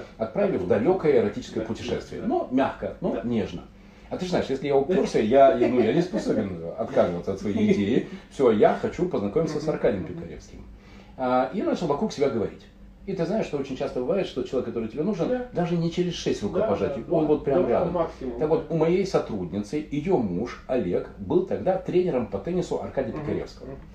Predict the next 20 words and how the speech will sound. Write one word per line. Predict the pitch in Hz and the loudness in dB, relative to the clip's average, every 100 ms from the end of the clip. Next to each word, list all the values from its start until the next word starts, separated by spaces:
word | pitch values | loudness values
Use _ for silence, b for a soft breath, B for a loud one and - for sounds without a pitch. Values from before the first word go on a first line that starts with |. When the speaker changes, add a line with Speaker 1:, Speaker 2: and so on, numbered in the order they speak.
| B B B | B B B
Speaker 1:
И | 143 | -4
я | 139 226 214 - | 2 2 2 -4
Наталье | - 135 - 226 226 151 | -4 -4 -2 -2 -2 -2
говорю | 123 151 | -2 -2
фразу: | 196 139 - - - - | 0 4 4 2 -8 -4
«Наталья, | 165 120 135 | -2 0 -2
передай, | - 139 190 | -6 -4 -2
пожалуйста, | 147 131 120 - | 0 0 0 0
Олегу, | - 147 269 208 92 - | -2 -2 -2 -2 -4 -4
своему | 117 110 | -4 -2
мужу, | 107 175 | -2 -4
Speaker 2:
Мгм. | - 110 | -2 0
Speaker 1:
а | |
Олег | 202 262 | 0 0
пускай | - - | -6 -8
скажет | 190 - - | -4 -4 -2
Аркадию | - - 190 151 | -2 -2 -4 -2
Speaker 2:
Мгм. | 110 | -4
Speaker 1:
на | |
следующей, | - 143 123 120 104 - | -2 -4 -2 -4 -4 -8